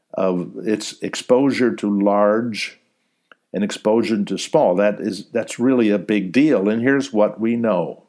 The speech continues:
We know that historically, over, over ninety years, that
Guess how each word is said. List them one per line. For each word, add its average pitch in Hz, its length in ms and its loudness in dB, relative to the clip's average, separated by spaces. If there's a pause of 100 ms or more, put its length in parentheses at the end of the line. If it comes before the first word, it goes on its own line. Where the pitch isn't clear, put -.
(760)
We 98 160 -2
know 104 300 2
that 123 200 2
historically, 151 1000 0 (360)
over, 101 600 0 (720)
over 98 480 0 (100)
ninety 123 500 0
years, 135 1000 0 (720)
that 95 680 0